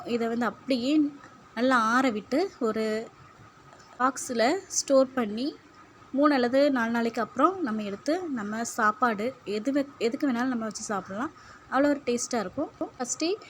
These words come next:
கோவங்காயை உப்புல ஊற வச்சனால எக்ஸ்ட்ரா உப்பு எதுவும் நம்ம சேர்க்க வேணாம். அப்புறமா இதுல லாஸ்டா ஒரு அரை டீஸ்பூன் அளவுக்கு சுகர் வந்து ஆட் பண்ணிக்கோங்க. ஆட் பண்ணிட்டு நல்லா கலந்து விட்டுட்டு நல்லா ஆற வச்சு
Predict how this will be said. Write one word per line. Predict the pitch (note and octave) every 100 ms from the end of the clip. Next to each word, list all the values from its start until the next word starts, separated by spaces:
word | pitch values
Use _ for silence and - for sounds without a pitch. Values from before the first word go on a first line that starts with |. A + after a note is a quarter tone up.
| - -
கோவங்காயை | - C4+ C#4 C4+ C4+
உப்புல | C4+ - D4+ C#4+ B3+ - A#3+
ஊற | B3+
வச்சனால | B3+ A3 A#3 A3 D4+
எக்ஸ்ட்ரா | C4+ - B3+
உப்பு | A3+ A3+ A#3+
எதுவும் | G#3 G#3+
நம்ம | G#3+
சேர்க்க | G#3+ G#3 G#3
வேணாம். | F#3 F#3 B3+ - - - - - - - - - - - - - - - - - - - - - -
அப்புறமா | C#4 D4 D4+ F4
இதுல | F#4 C#4 C#4
லாஸ்டா | C4+ A#3+ B3+ D#4+ E4+
ஒரு | C4+
அரை | A3+ A3
டீஸ்பூன் | A#3+ C#4 - B3 A3
அளவுக்கு | G3 F#3+ C4+ G#4 - - - - - - -
சுகர் | C#4+ C#4+ D#4
வந்து | C4 B3+
ஆட் | A#3+ A#3+
பண்ணிக்கோங்க. | A3 A3 G3 A#3
ஆட் | C4 G#3
பண்ணிட்டு | A#3 A3+ A3+
நல்லா | G#3 A3+ C4+
கலந்து | C4+ A3 A#3 G#3+
விட்டுட்டு | G3+ A3
நல்லா | C4 G#3+ G#3
ஆற | G3+ G#3+
வச்சு | G3+ F#3+ -